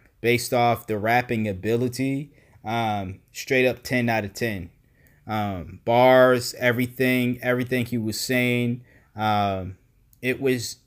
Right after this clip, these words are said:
what rapping should be. Uh, I don't give a fuck if you take offense to that, but that is rapping. Listen to this project. I don't care about the, if you disagree or agree with the rating, don't get discouraged by it.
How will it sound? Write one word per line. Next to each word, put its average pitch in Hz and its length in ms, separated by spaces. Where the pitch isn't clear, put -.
what 117 460
rapping 110 600
should 98 440
be. 95 420
Uh, 98 460
I 87 120
don't 107 160
give 107 160
a 110 80
fuck 117 340
if 113 160
you 120 120
take 117 300
offense 143 440
to 151 140
that, 160 340
but 107 300
that 127 200
is 123 240
rapping. 104 680
Listen 120 420
to 139 180
this 127 300
project. 110 640
I 107 100
don't 120 140
care 123 300
about 113 280
the, 107 300
if 101 480
you 113 300
disagree 117 580
or 107 160
agree 110 280
with 107 180
the 104 80
rating, 123 580
don't 110 220
get 107 220
discouraged 120 680
by 117 200
it. 143 280